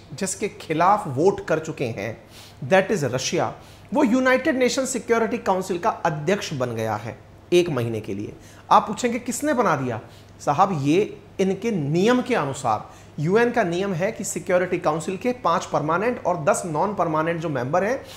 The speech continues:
वो अल्फाबेटिकल ऑर्डर के अंदर यूएनएससी का प्रेसिडेंट बनते हैं। इंडिया थोड़े दिन पहले प्रेसिडेंट रहा था, अब रशिया की बारी है। रशिया इस समय अल्फाबेटिकल ऑर्डर के आधार पर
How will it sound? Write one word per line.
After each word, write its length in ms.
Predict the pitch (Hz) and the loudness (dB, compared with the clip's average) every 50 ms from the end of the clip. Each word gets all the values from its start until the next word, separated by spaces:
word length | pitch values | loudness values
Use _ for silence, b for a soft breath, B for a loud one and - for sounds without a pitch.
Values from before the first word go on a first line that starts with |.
| B B B B B 170 | B B B B B 0
वो 100 | 175 269 | 2 2
अल्फाबेटिकल 920 | - - - 185 233 247 - - 311 254 262 247 - 285 214 - 254 220 - - | 2 2 2 2 4 4 4 4 4 4 4 4 2 2 0 2 2 2 2 2
ऑर्डर 240 | 170 180 180 175 185 | 2 2 2 2 0
के 140 | - - 190 | -2 -4 -4
अंदर 460 | - - 151 151 160 180 226 269 262 B B B B B - | -2 -2 -2 -2 2 4 4 4 2 B B B B B -4
यूएनएससी 540 | 147 165 190 208 202 185 170 170 - 175 | 0 2 4 4 4 2 0 0 -2 -4
का 120 | 147 - 226 | -2 -2 -4
प्रेसिडेंट 640 | 233 - - 151 147 - 160 147 156 160 147 131 117 | -4 -2 -2 -2 0 0 0 0 0 0 -2 -2 -4
बनते 300 | 123 120 113 - 123 110 | -4 -4 -2 -2 -4 -4
हैं। 240 | 104 107 104 - B B B B B B - | -4 -6 -10 -12 B B B B B B -2
इंडिया 520 | 185 190 196 208 226 233 240 233 - - - - | 0 2 4 4 6 4 4 2 0 -6 -2 2
थोड़े 160 | 156 156 160 | 2 2 2
दिन 160 | 156 165 156 | 2 0 -2
पहले 300 | 151 - 165 160 180 220 | -2 0 0 2 2 2
प्रेसिडेंट 460 | 214 220 214 208 - 208 214 220 208 | 2 0 0 0 0 -2 -4 -2 0
रहा 200 | 214 208 190 208 | 0 0 2 0
था, 340 | 196 - 226 233 233 - B B B B B - | 0 0 0 -2 -2 -2 B B B B B 8
अब 300 | 247 247 196 - - - - | 8 8 8 6 -2 -4 -4
रशिया 320 | 143 165 - - 190 180 165 | -2 -2 0 2 2 2 2
की 140 | - 156 | 0 0
बारी 280 | 127 123 113 107 107 101 | 0 0 0 0 0 -4
है। 160 | 101 123 120 - B B B B B B | -8 -10 -12 -16 B B B B B B
रशिया 420 | 175 196 196 - 233 233 202 - - | 0 0 2 4 4 4 4 4 0
इस 140 | 170 - - | -4 -4 -2
समय 260 | 196 175 196 - - - | 0 0 0 0 0 2
अल्फाबेटिकल 640 | 160 156 151 - 170 151 151 147 - 165 - 165 165 | 2 2 2 0 -2 0 -2 -2 -2 -2 -2 -2 -2
ऑर्डर 340 | 165 - 131 127 127 135 135 | 0 0 0 0 0 0 -2
के 140 | 131 139 123 | -4 -4 -4
आधार 380 | - 113 113 110 - 143 156 | -4 -4 -4 0 2 4 4
पर 180 | 165 - 214 233 | 4 4 2 0